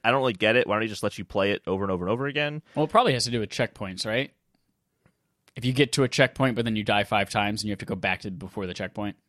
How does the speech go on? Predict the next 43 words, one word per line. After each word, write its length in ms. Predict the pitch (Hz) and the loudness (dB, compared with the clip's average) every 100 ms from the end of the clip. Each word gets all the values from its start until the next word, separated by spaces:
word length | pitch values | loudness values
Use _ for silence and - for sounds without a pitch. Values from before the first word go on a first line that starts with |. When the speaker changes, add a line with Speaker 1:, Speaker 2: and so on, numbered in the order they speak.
| _ _ _ _ - | _ _ _ _ -10
Speaker 1:
I 160 | 185 160 | -4 -4
guess. 680 | - 87 92 - - - - _ - | -4 -4 -4 -6 -10 -10 -14 _ -8
I 100 | 127 | -6
don't 120 | 92 | -4
know. 200 | 90 95 _ _ _ | -6 -8 _ _ _
It's, 240 | 135 131 | -10 -8
I'd 240 | - 147 156 | 2 4 6
rather, 320 | 180 185 175 143 | 6 6 4 6
I 100 | 156 | 6
liked 260 | 180 175 | 6 2
the 80 | 160 | 0
Mario 540 | 135 120 123 123 117 | 2 4 4 4 4
Odyssey 380 | 117 98 107 131 | 4 4 2 -4
mechanic 400 | 117 - 123 120 | -6 -2 -2 -2
of 80 | 92 | -6
just 140 | 98 | -8
losing 200 | 98 92 | -6 -8
coins. 460 | 87 78 50 - - _ _ _ _ _ - | -8 -10 -10 -14 -18 _ _ _ _ _ -6
And 100 | - | -2
since 140 | 160 | -2
Speaker 2:
Yeah. 80 | 95 | -2
Speaker 1:
coins 640 | - 143 139 139 139 - - _ _ _ _ - | 0 2 2 0 -6 -10 -12 _ _ _ _ -6
play 260 | - 139 | 4 6
a 40 | 127 | 6
huge 320 | 127 120 95 | 4 -2 -2
role 360 | 104 107 117 131 | 0 2 2 0
in 320 | 110 101 98 | -4 -6 -2
building 220 | - 113 110 | 2 4 4
up 80 | |
your 100 | 104 | 0
castle 340 | 95 123 131 131 | 2 2 2 -2
in 40 | |
s-, 80 | 120 | -6
story 280 | 135 151 151 | -4 0 0
mode, 280 | 156 156 156 _ _ _ - _ _ _ _ _ _ _ - _ - | -2 -6 -10 _ _ _ -20 _ _ _ _ _ _ _ -20 _ -2
that 240 | 113 117 117 | 6 6 6
I 80 | |
think 120 | 117 113 | 2 0
would 60 | |
have 40 | 107 | 0
made 120 | 101 | 0
more 120 | 92 | -2
sense. 440 | - 85 - - | -4 -8 -10 -16